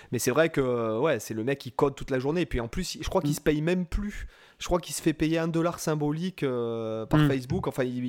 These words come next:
Speaker 1: il a même plus de salaire. Enfin, le mec, tu, tu captes qu'il est pas là pour le pognon. Lui, il est là parce
Speaker 2: Mm.
Speaker 1: que c'est son dada. Il est dans un jeu vidéo, il joue, quoi. Et il code,
Speaker 2: D'ailleurs,
Speaker 1: euh.
Speaker 2: tu vois, un, un petit truc lifestyle, euh, que, que j'ai appliqué ces temps-ci,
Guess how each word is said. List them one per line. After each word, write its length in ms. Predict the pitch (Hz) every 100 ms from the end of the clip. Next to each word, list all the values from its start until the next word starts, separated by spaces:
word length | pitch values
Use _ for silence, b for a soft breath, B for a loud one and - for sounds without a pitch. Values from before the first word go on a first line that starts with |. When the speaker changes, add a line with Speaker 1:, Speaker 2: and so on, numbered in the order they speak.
| 123
Speaker 1:
il 80 | 127
a 60 |
même 160 | 131 139
plus 100 | -
de 60 | -
salaire. 320 | 139 156 170
Enfin, 160 | -
le 80 | 113
mec, 180 | 143 160
tu, 160 | - 120
tu 160 | -
captes 320 | - 170 -
qu'il 180 | 131 127
est 40 | 120
pas 140 | 127
là 80 | 139
pour 160 | - 117
le 40 |
pognon. 380 | - 151 175 156
Lui, 160 | 127
il 60 | 120
est 80 | 113
là 160 | 139
parce 180 | 151 156
Speaker 2:
Mm. 60 | 147
Speaker 1:
que 160 | 123 - B B
c'est 120 | - 127
son 180 | - 135
dada. 340 | 139 160 180
Il 180 | 135 120
est 140 | 120
dans 260 | 123 131 135
un 40 |
jeu 160 | 131 143
vidéo, 520 | 131 131 135 165 190
il 120 | 139
joue, 240 | 151 180 214
quoi. 280 | - 104 - b b b
Et 80 | 131
il 120 | 127
code, 320 | - 185 190 147
Speaker 2:
D'ailleurs, 320 | 143 147 113
Speaker 1:
euh. 60 | 113 B B B B B - -
Speaker 2:
tu 100 | 180
vois, 100 | 226
un, 260 | 208 214 180
un 40 |
petit 180 | - 160
truc 300 | - 185 170
lifestyle, 580 | 170 156 - 180 180 156
euh, 380 | 147 143 143 139
que, 320 | - 147 143 139
que 200 | - 143
j'ai 180 | 143
appliqué 400 | 147 - 160 170
ces 160 | 156 147
temps-ci, 440 | - 143 - 220